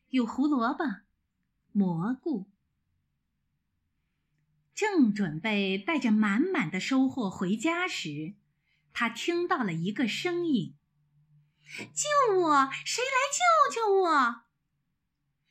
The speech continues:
小白兔循着声音走到水塘边，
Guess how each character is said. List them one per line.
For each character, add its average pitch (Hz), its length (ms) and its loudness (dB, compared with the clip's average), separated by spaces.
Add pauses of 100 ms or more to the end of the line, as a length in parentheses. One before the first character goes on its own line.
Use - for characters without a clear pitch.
(180)
小 156 280 -8
白 160 240 -8
兔 214 420 -2
循 196 320 0
着 302 100 2
声 349 340 -4
音 240 400 0 (340)
走 208 220 -4
到 254 160 -2
水 190 260 -2
塘 175 360 0
边， 349 300 0